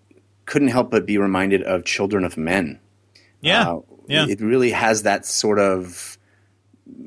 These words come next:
Speaker 1: I don't know, uh, tone, and,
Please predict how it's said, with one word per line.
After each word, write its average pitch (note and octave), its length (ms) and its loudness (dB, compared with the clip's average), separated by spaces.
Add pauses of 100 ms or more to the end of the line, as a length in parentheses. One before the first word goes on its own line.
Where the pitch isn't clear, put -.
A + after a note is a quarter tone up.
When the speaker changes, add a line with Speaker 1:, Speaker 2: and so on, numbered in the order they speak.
(140)
Speaker 1:
I - 160 -6
don't G#2+ 140 2
know, D#2 340 -2
uh, F2+ 260 2 (400)
tone, A#2 500 2
and, F2+ 520 0